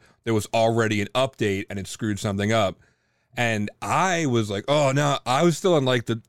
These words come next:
the late nineties, early two thousands mode of having to re-image and redo everything. And I was like, "This is gonna be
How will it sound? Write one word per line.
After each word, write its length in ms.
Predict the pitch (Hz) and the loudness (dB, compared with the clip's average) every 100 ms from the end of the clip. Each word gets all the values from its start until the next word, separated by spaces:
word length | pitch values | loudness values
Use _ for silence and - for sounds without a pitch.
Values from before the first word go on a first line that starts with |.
| _ | _
the 380 | 123 107 104 101 - - - | 0 2 2 -2 -6 -20 -12
late 320 | 117 127 135 | -2 0 2
nineties, 500 | 123 123 123 123 120 | 0 0 2 2 2
early 260 | 120 123 127 | 2 2 2
two 200 | - 127 | 0 -4
thousands 600 | - 117 120 117 120 107 | 0 2 2 0 -2 0
mode 280 | 117 117 113 | 2 2 2
of 100 | 104 | 0
having 380 | 117 113 110 107 | 0 0 -2 -2
to 100 | 104 | -2
re-image 1800 | 107 113 110 107 - _ _ _ _ - - - 127 127 127 135 127 113 | 0 0 2 -2 -6 _ _ _ _ -20 -20 -12 -2 0 2 2 0 -2
and 180 | 104 101 | -2 -2
redo 320 | 123 117 127 | 0 2 2
everything. 340 | 120 123 127 117 | 2 0 0 -2
And 40 | |
I 40 | |
was 80 | 107 | -4
like, 80 | 113 | -6
"This 80 | 139 | -6
is 60 | 143 | -6
gonna 160 | 120 | -6
be 140 | 113 | -6